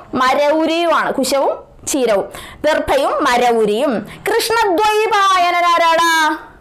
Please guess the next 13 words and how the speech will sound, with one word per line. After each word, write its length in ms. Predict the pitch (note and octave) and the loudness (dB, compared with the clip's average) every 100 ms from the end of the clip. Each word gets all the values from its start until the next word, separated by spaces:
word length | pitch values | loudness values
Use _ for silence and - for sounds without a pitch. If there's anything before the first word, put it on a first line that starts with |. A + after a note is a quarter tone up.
| - | -6
വ്യാസമുനിയാ. 880 | C4 B3+ B3 C4 C#4+ C#4 C#4 C4+ A3 | -2 0 -2 -2 -2 0 0 0 -2
കോപാശ്രു, 840 | A#3 F4+ F4+ F#4+ F#4+ E4+ D4+ E4+ | -2 0 2 2 2 2 0 0
കോപം 420 | E4 C4 C#4 D4 | 0 2 2 2
കൊണ്ടുള്ള 320 | D4 D4+ D#4 E4 | 0 0 0 0
കണ്ണീരാണ്. 480 | D#4+ E4 E4 D4+ | 0 2 0 0
ഗുരു, 300 | C4+ E4 F#4+ D#4+ - | 0 0 -2 -4 -4
ഗുരുഖാദി, 1040 | D#4 G#4+ F4 - E4+ D4+ C#4+ F#4 C4+ C#3+ - - - - - C4 | -2 0 -2 0 2 2 0 -2 -4 -6 -10 -20 -20 -20 -8 -2
ഗുരുവിനെ 600 | C4 E4+ G4 G#4 E4+ F4 | 0 0 0 0 0 -2
കൊന്നവനാണ്. 1000 | F4 D4+ D#4 F4+ F#4 D#4+ C4 C#4+ C4 B3+ | 0 0 0 0 0 0 0 0 0 -2
ചിരഞ്ജീവി 560 | E4+ F4 F4 F4+ F#4 | -2 0 0 -2 0
അറിയാലോ, 600 | F#4 E4+ E4+ D#4+ D#4+ D4+ | 0 2 2 2 0 0
എക്കാലവും 480 | D4 D#4+ D#4 D#4+ D#4 | 0 0 0 0 0
ജീവിച്ചിരിക്കുന്നവൻ. 960 | D4+ D4+ E4+ C#4+ A#3 C4 C4+ E4+ A#3+ | -2 -2 -2 -2 -2 -2 0 0 -2